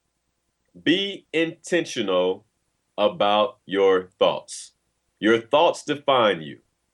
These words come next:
You become what you think about. Here are a few quotes to drive that truth home. "A man is literally what he thinks, his character being the complete sum of all his thoughts." James Allen.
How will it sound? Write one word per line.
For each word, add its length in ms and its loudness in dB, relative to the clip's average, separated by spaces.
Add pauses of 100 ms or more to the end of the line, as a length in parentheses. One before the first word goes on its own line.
(340)
You 140 -6
become 500 -2
what 240 0
you 80 -2
think 320 -2
about. 400 -6 (340)
Here 200 2
are 40 2
a 60 -6
few 160 2
quotes 360 2
to 100 -4
drive 340 2
that 140 4
truth 260 -8
home. 320 -2 (640)
"A 80 -4
man 380 2
is 180 -2
literally 360 0
what 220 -2
he 140 -4
thinks, 560 -8 (420)
his 160 -2
character 800 0 (240)
being 240 4
the 100 -2
complete 380 -4
sum 340 2
of 120 0
all 180 4
his 220 -4
thoughts." 460 -2
James 440 0
Allen. 360 0